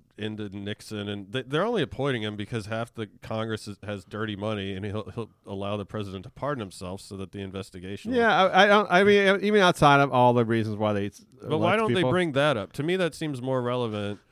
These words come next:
Speaker 2: Well, that's the thing. So they brought that stuff up during the hearings, and obviously, just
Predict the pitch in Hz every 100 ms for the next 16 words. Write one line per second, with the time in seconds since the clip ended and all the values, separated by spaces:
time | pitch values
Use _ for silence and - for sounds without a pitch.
0 | _ 165 185 185 175 135 151 151 131 156
1 | 151 147 - 127 123 110 113 117 113 107
2 | 95 92 92 101 110 139 139 131 - 120
3 | 120 - 113 -